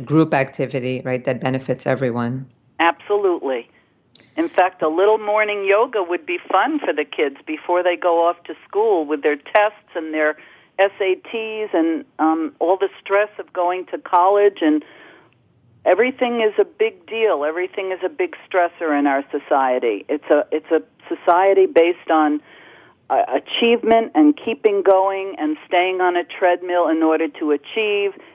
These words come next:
Speaker 2: and get more and improve yourself. So what happens when we stop improving ourselves and we stop striving? We can actually be in touch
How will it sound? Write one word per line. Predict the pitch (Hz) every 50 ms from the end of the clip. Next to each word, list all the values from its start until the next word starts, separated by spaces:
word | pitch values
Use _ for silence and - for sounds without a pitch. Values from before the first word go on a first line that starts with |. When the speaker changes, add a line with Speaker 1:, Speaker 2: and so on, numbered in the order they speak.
| _ _ -
Speaker 2:
and | 165 160 160 160 151 -
get | 180 175 - 175
more | 170 165 165 160 160 160 160 156 160 156 _ _ _ _ _ _ -
and | 151 147 147 147 143 143 _ _ _ _ _ _
improve | - 151 147 - - - 180 175 175 160
yourself. | 147 147 131 127 - - - 117 85 - - - - - _ _ _ _ _ _ _ _ _ -
So | - 165 160
what | 160 180 190 196
happens | 208 202 196 185 185 - - 180 180 180 170 -
when | 180 165 160 160
we | 160 160 156 - - -
stop | - 190 190 202 214 233 - - _ _
improving | - 170 170 - - - 190 190 190 196 202 196 196
ourselves | 190 190 196 190 - - 190 185 180 185 185 185 175 - - - - - - - - _ _ -
and | 294 -
we | 160 - - - -
stop | - 175 170 175 - _ _ _ _ _ _ _
striving? | - 170 160 160 170 180 190 202 247 262 285 285 - _ _ _ _ _ _ _ _ _ _ _ _ _ _
We | 156 156
can | 147 - 151 139
actually | 131 143 156 160 - - - 180 165 160 160 156 151 147 147 - _ _ _ _ _ _ -
be | 160 156 156
in | 160 156 - -
touch | - - 180 165 160 -